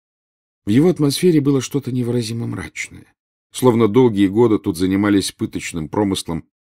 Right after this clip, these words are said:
а затем, чтобы рационально объяснить пропитавшую стену ауру страдания, установили вместо дыбы зубоврачебное кресло. Такое излучение, кстати, часто пронизывает дорогую московскую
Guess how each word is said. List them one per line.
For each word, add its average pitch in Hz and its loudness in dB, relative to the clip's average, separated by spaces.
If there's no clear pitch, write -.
а 104 -4
затем, 135 0
чтобы 85 -4
рационально 87 -2
объяснить 85 -6
пропитавшую 87 -6
стену 82 -8
ауру 82 -6
страдания, 135 -2
установили 156 2
вместо 117 0
дыбы 117 0
зубоврачебное 127 -4
кресло. - -16
Такое 123 4
излучение, 110 -2
кстати, - -6
часто - -6
пронизывает 98 0
дорогую 98 -2
московскую 101 -6